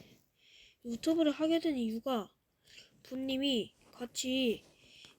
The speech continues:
유튜브를 좀 해보자고 해갖고 제가 이제 오케이 해서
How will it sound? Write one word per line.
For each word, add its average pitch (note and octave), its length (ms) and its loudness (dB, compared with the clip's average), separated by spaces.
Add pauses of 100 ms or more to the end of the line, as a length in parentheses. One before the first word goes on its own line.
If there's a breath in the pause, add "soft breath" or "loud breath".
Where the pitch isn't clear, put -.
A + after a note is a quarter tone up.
유튜브를 C#4+ 960 2 (400)
좀 C#4+ 200 -6
해보자고 C4 680 0
해갖고 B3+ 580 0 (460 soft breath)
제가 B3 320 -2
이제 A3+ 480 0 (100)
오케이 C#4+ 600 2 (200)
해서 C4+ 380 0